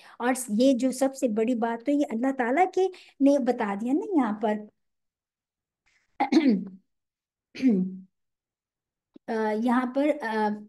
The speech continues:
यहाँ पर फैसला, अच्छा, पहले एक और यहाँ पे सेकंड बात बता दी कि हुमुल जालिमून, के यही लोग हैं जो जालिम हैं,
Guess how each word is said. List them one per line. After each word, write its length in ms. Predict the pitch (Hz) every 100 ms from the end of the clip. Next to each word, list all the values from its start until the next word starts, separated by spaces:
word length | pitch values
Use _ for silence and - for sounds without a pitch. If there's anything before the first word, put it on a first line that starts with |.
| _ _ _ _ _ _ _ _ _ _ -
यहाँ 260 | 240 254 277
पर 140 | 339
फैसला, 420 | 339 262 262 277
अच्छा, 320 | 277 208 214
पहले 300 | 190 226 240
एक 180 | 240 240
और 180 | 233 240
यहाँ 200 | 214 240
पे 140 | 226 269
सेकंड 480 | - 285 294 392 220
बात 260 | 226 220
बता 320 | 220 226 214
दी 140 | 226 302
कि 180 | 311 269
हुमुल 540 | 220 208 214 269 285
जालिमून, 640 | 226 208 214 220 233 294
के 140 | 302 233
यही 460 | 202 214 247 262
लोग 280 | 214 208 208
हैं 200 | 226 233
जो 300 | 202 285 330 226
जालिम 520 | 196 190 175 180 190
हैं, 280 | 170 170